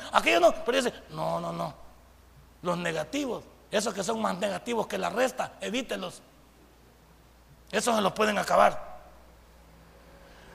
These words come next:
La solución de tus problemas y de tu pasado los tiene Dios, porque ¿qué le dijo Dios a Moisés? La primera frase no le dijo, "Avancen".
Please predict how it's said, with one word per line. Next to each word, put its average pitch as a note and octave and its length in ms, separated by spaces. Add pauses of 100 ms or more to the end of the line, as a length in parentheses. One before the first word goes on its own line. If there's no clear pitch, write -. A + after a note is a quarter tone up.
La F3 180
solución F#3 500
de D#4 80
tus C#4+ 180
problemas A3+ 680 (920)
y B3 140
de C#4+ 140
tu C#4+ 200
pasado F#3+ 640 (560)
los F3 340
tiene F#3+ 300
Dios, A3+ 460 (840)
porque E3+ 440
¿qué A3 160
le B3 180
dijo G#3+ 340
Dios A3 720 (880)
a A3 580
Moisés? G3+ 760 (280)
La F#3 180
primera C4 400
frase C#4 400
no C4 120
le B3 140
dijo, G#3+ 360 (320)
"Avancen". F3+ 600